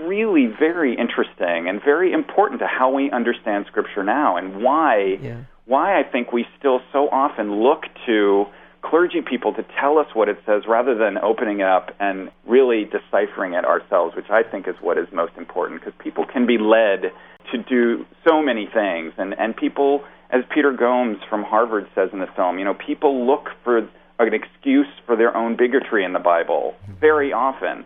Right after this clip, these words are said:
Speaker 1: If you're looking for that, you're gonna find it. The Bible says a lot of stuff.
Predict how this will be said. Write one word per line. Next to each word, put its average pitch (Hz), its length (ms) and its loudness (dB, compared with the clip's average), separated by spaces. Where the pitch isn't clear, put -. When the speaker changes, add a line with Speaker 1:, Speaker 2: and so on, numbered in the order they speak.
Speaker 1:
If 127 200 0
you're 135 140 6
looking 156 560 0
for 101 160 -4
that, 82 420 0
you're 123 140 0
gonna 156 260 0
find 180 240 -2
it. 101 140 0
The 117 60 -4
Bible 180 380 -2
says 147 160 -2
a 123 60 2
lot 101 340 0
of 160 60 -4
stuff. 143 260 2